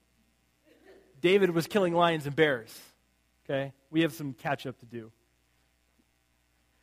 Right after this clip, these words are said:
So David now is, is giving his qualifications. He said, "Listen, I've killed these animals, these strong animals with my bare hands." And so Saul relents, and Saul says,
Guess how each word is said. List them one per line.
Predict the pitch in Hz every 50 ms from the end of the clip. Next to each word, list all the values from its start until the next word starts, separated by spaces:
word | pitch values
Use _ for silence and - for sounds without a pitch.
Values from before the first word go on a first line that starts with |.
| _ _ _
So | - 220 202
David | 180 156 220 240 269 247 254 220
now | 202 208 202 202 196
is, | 190 175 147 170 - -
is | 190 180 151 151
giving | 139 180 208 185 220 214 190
his | 165 175 160 -
qualifications. | - - 180 175 156 - - 156 - - 180 165 - - 147 131 135
He | 151
said, | - 170 156 151 165
"Listen, | 185 180 - 156 139
I've | 127 135 165 160 - _ _
killed | - - 202 196 190 160
these | 165 160 151 160 -
animals, | 160 151 151 156 147 135 131 120 123
these | 147 -
strong | - - 170 165 170 160
animals | 156 156 156 143 135
with | 139 135 _
my | 147 135 135
bare | 135 143 143 147 143
hands." | 131 - - 147 139 131 123 113 113 113 - - - _ _ _ _ _ _ _ _ -
And | - 196
so | - 214 196 180
Saul | - - 226 214 202 220 220 208
relents, | 175 185 185 185 180 185 180 -
and | 170 165
Saul | - - 175 170 165
says, | - 175 156